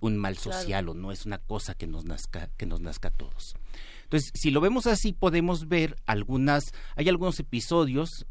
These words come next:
Speaker 1: que, de la historia de México que nos hablan de cómo esta corrupción ha t-, adquirido ciertas características, y lo que quiero hacer el día de hoy es ponerle atención a una que me permite, y, e insisto, es una, entre otras muchas, que nos permite explicar la pervivencia de la corrupción.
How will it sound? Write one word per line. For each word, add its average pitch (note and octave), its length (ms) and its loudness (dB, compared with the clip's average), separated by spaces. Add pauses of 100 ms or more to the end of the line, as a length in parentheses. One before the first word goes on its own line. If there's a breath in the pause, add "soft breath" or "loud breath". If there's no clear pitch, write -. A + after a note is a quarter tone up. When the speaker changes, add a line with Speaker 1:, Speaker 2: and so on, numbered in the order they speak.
(140)
Speaker 1:
que, - 160 -6
de G#2+ 200 -2
la G#2 80 0
historia C3 340 2
de C#3+ 100 4
México - 640 -2
que A#2 100 -4
nos G2+ 240 -4
hablan C#3+ 380 2 (320 loud breath)
de - 140 -4
cómo D3 240 2
esta D3+ 180 0
corrupción C3+ 680 -2
ha C3+ 100 0
t-, - 240 -8
adquirido C3+ 560 -2
ciertas C3 380 -4
características, D3 840 -4 (240 loud breath)
y D#3 80 0
lo D3 120 4
que E3 120 0
quiero - 220 10
hacer G3 300 4
el E3+ 100 2
día E3 180 2
de E3 80 2
hoy D#3 160 0
es D#3 80 0
ponerle D3+ 380 0
atención C#3 580 0 (160)
a C3 140 2
una D#3 500 6 (340 soft breath)
que C3 120 0
me B2 100 4
permite, C#3+ 480 6
y, C3 220 -2
e B2 80 4
insisto, B2+ 400 2
es D3+ 160 -2 (100)
una, G3+ 440 4
entre A2+ 220 -2
otras C#3+ 300 0
muchas, C3 400 -2 (380 soft breath)
que C#3+ 100 2
nos C3+ 220 2
permite D#3 420 2
explicar C#3+ 640 -2
la D3 120 -2
pervivencia B2+ 800 -2
de B2 120 -4
la A#2+ 100 -6
corrupción. C#3 580 -6